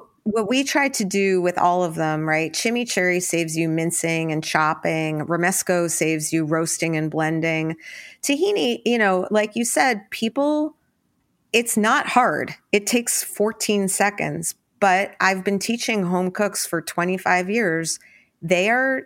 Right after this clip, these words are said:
they're, they're, they're not sure how to, when you add a little bit of water, then it seizes up a little bit before you keep stirring it, before it thins out. And then they,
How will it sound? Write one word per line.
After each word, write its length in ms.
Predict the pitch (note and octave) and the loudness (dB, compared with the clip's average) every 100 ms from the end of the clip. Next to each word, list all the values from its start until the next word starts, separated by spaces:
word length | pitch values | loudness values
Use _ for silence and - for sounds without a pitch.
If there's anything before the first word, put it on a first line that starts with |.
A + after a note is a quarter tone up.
| - | -2
they're, 440 | F3+ A#3 C#4 C#4 - | 0 2 0 -4 -8
they're, 440 | D#3+ F3+ C4 E4+ - _ _ _ - | -2 0 2 -2 -4 _ _ _ -8
they're 300 | F3+ G#3+ C#4+ | 0 0 2
not 260 | D4+ D#3+ | 0 0
sure 460 | - - D#4 G#4 D3+ | 0 0 2 2 0
how 220 | D#3+ F#3 | 2 2
to, 300 | G3 F#3+ F#3 - - - - - | 2 2 0 -6 -20 -20 -16 -2
when 200 | G3 G3+ | 2 2
you 100 | G3 | 4
add 240 | G#3 B3+ | 4 4
a 60 | C4 | 2
little 180 | B3 B3 | 0 0
bit 140 | A#3+ | 0
of 80 | A#3 | 2
water, 400 | A3+ A3 A3 A3 | 2 2 2 2
then 180 | F#3 E3 | 2 0
it 160 | A2+ | -2
seizes 520 | - - A#3 G#3+ A3 G#3 | -4 0 0 0 0 2
up 180 | G3+ | 0
a 40 | G#3+ | 0
little 260 | G3+ G3+ | 0 0
bit 240 | F#3+ G3 F#3+ | 2 0 0
before 340 | D#3 - F3+ | -4 -2 0
you 120 | E3 D#3+ | 0 0
keep 260 | - A3 | -2 -2
stirring 540 | - - G#3+ G#3 G3+ G3 | -2 0 2 2 2 0
it, 140 | F#3+ | 0
before 360 | D#3+ - E3 D#3 | -4 -4 -2 0
it 100 | - | -2
thins 360 | - A3+ A#3 G3+ | -2 0 2 2
out. 420 | F#3+ F#3+ F#3 E3+ | 4 4 2 -2
And 140 | E3 D#3+ | -2 0
then 220 | D#3+ D#3+ | -2 -2
they, 260 | D#3+ - | -4 -4